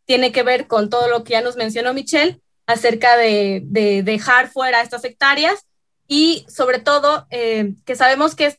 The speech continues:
sí, en primera línea los comuneros deben decidir sobre sus tierras, eso debe ser claro, ¿no? O sea, en materia legal a ellos les corresponde, en materia de derecho al agua, de derecho al medio ambiente, pues nos corresponde a todos, ¿no?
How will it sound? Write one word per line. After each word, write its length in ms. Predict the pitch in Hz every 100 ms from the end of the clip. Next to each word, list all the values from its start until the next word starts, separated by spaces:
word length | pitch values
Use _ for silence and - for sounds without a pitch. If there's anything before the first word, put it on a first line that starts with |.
| _
sí, 240 | - 302
en 140 | 226 240
primera 280 | 269 311 339
línea 320 | 339 339 339
los 200 | 269 -
comuneros 460 | 247 247 285 311
deben 260 | 285 277 269
decidir 400 | 240 247 247 285
sobre 220 | 285 247
sus 180 | 214 208
tierras, 360 | 226 196 175 -
eso 420 | 220 247 226 - _
debe 280 | 220 233 226
ser 320 | 226 226 220
claro, 320 | - 220 196 190
¿no? 180 | 202
O 40 | -
sea, 160 | 220
en 240 | 196 170 233
materia 360 | 220 226 269
legal 360 | 247 220 233 240
a 140 | 226 226
ellos 140 | 240
les 120 | 220
corresponde, 560 | 214 208 - 262 285 277
en 80 | 202
materia 300 | 196 240 226
de 80 |
derecho 320 | 208 220 220 240
al 100 | 254
agua, 260 | 254 262 - - _ _
de 80 | 226
derecho 260 | 220 214 233
al 80 | 226
medio 180 | 233
ambiente, 380 | 240 262 262 277
pues 220 | 285 208
nos 160 | 214 214
corresponde 460 | 214 208 233 233 233
a 120 | 226
todos, 300 | 208 190 196
¿no? 260 | 240 381